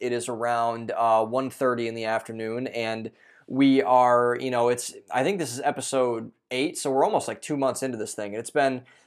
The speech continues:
it's been a pretty cool experience so far. And, you know, we've done, you know, some of my throwback blog posts and converted them into podcasts and some new things that we've done, um, you know, deeper depths on. And I'm really excited about this week's because I think it's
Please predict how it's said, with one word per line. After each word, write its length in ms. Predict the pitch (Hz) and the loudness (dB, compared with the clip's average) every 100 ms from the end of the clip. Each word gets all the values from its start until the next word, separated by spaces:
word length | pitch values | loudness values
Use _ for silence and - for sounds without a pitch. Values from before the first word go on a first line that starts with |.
| _ | _
it's 160 | 139 180 | -6 4
been 120 | 247 | 4
a 40 | |
pretty 220 | 233 180 | 6 2
cool 240 | - 151 139 | 2 4 4
experience 520 | - 127 127 127 123 | 4 0 2 0 -4
so 140 | 147 | -2
far. 320 | 139 143 143 135 | 2 6 6 6
And, 160 | 120 | 2
you 80 | 120 | 0
know, 140 | 123 | 0
we've 180 | 117 117 | 0 -2
done, 380 | 135 127 123 123 | 0 0 -2 -6
you 80 | 120 | -6
know, 120 | 113 - | -6 -6
some 160 | 127 | -8
of 80 | 117 | -6
my 180 | 110 110 | -6 -6
throwback 540 | - 147 135 127 - | 0 2 4 4 2
blog 380 | 117 131 123 123 | -6 2 2 4
posts 340 | 131 123 120 | 0 0 0
and 160 | 117 117 | -8 -12
converted 440 | - 117 120 120 | -8 -2 0 2
them 160 | 117 117 | 0 -4
into 120 | 113 | -8
podcasts 560 | - 120 117 123 117 117 | -2 0 0 0 -4 -4
and 80 | 107 | -12
some 160 | 110 | -10
new 160 | 120 120 | -8 -8
things 360 | 120 113 113 | -6 -8 -8
that 80 | 117 | -10
we've 200 | 113 113 | -10 -8
done, 320 | 113 110 107 - _ _ _ | -4 -4 -6 -14 _ _ _
um, 540 | - 123 117 110 110 - | 0 2 2 0 -8 -8
you 80 | 131 | -4
know, 100 | 120 | -2
deeper 340 | 107 135 131 113 | 0 -2 0 0
depths 360 | 123 117 - | 0 0 0
on. 160 | 120 117 | -2 0
And 80 | 131 | -2
I'm 120 | 139 | 2
really 140 | 214 | 4
excited 380 | 156 - 139 139 | 2 2 2 4
about 200 | 127 123 | 4 4
this 200 | 127 - | 0 -6
week's 240 | 123 110 | -8 -8
because 240 | 127 123 131 | -8 -6 -2
I 100 | 117 | -2
think 300 | - 165 - | -2 -8 -2
it's 300 | 135 135 - | -2 -2 -14